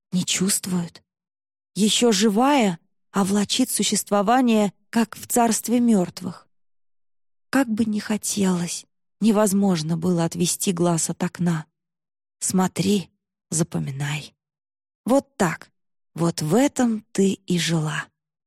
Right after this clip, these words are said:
Маршрутка свернула на боковую улицу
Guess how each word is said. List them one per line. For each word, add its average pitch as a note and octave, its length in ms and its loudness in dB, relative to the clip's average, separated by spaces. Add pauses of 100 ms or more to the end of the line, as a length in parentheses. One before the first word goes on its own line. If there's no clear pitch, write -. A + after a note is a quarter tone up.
(760)
Маршрутка C4+ 560 0
свернула A#3 580 2
на G3 120 2
боковую G#3+ 520 2
улицу D#4 600 0